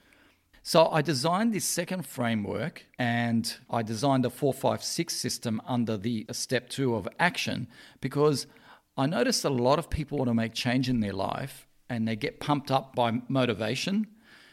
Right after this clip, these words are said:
but then that motivation wanes when they wake up the next day and think the same thoughts, repeat the same actions, and reinforce the same feelings. And of course, I'm speaking with <laughs>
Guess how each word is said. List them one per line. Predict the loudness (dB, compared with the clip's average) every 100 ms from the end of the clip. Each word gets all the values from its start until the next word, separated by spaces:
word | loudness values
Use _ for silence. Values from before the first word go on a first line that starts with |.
| _ -8
but | -8 0
then | 2 2
that | 2
motivation | 4 4 4 2 2 0 2
wanes | 2 0 -2 -4 -6
when | -4 -2
they | -2
wake | -2 -2 -2
up | -2
the | 2
next | 2 0 -6
day | -4 -2 -2 -2
and | -4
think | 0 -2
the | -2
same | -6 -4 -4
thoughts, | -4 -2 -2 -4 -8
repeat | -4 -4 -2
the | -4
same | -2 0 0
actions, | -2 -4 -4 -4 -4
and | -6 -4
reinforce | -4 -4 -6 -6 -6 -6
the |
same | -4 -4 -2
feelings. | 2 2 4 0 -6 -8 -14 -16 -16 -20 -20 -20 -20 -20 -20 -6
And | -4
of | -4 2
course, | 4 4 0
I'm | -2
speaking | 0 0 0 0 0
with | 0 -4 -6 -2 0
<laughs> | 4